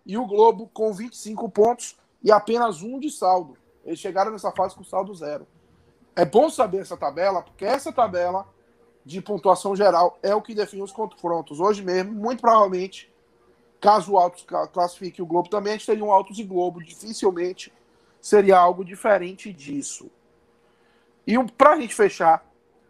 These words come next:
eu tenho que trazer esse jogo. A gente sabe que esse programa é da Série D, mas na Série C teve um, teve um fato muito bizarro. A gente teve um fato nojento na Série A, que tá sendo investigado.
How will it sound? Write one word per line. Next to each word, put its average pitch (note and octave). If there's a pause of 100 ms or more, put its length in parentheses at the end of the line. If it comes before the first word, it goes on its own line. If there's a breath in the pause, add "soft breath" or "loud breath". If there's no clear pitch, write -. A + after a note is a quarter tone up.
(180)
eu E3+
tenho A3+
que -
trazer F3+
esse D#3+
jogo. C3+ (440)
A D#3+
gente G3 (100)
sabe F#3+
que -
esse E3
programa D#3+
é -
da D3
Série D3+
D, C#3+ (580 soft breath)
mas E3+
na F#3+
Série G3+
C F#3+
teve F#3+
um, E3+ (1080 soft breath)
teve F#3
um E3+
fato F3+
muito G#3
bizarro. E3+
A -
gente F#3+
teve A3
um G#3+
fato F#3+
nojento E3
na D3+
Série C#3+
A, D3+ (320)
que D3+
tá E3
sendo E3
investigado. D#3